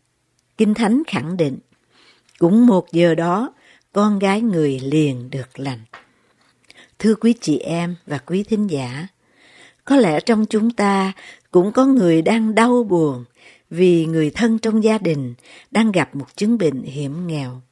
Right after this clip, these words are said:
Noi gương người đàn bà Canaan ngày xưa, chúng ta hãy hết lòng đặt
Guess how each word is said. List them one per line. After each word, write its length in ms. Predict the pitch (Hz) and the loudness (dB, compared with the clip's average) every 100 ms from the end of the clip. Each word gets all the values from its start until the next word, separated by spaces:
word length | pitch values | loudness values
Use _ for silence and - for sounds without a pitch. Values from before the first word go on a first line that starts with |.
| _ _ _ _ _ - _ _ _ _ | _ _ _ _ _ -20 _ _ _ _
Noi 200 | 214 233 | 4 4
gương 360 | 214 233 226 196 | 4 4 4 2
người 240 | 160 139 | 2 0
đàn 180 | 139 135 | -2 -4
bà 160 | 143 | -6
Canaan 600 | 131 202 214 208 202 202 | -6 -2 0 0 0 -2
ngày 220 | 190 147 123 | -2 -4 -6
xưa, 420 | - 170 165 170 - _ - - _ | -8 -2 0 -2 -6 _ -20 -20 _
chúng 200 | - 240 | 2 2
ta 120 | 240 | 4
hãy 300 | 208 185 156 175 | 0 0 -2 2
hết 260 | 247 294 | 2 2
lòng 360 | 233 156 135 127 | 0 -4 -4 -8
đặt 180 | - 170 | -6 -8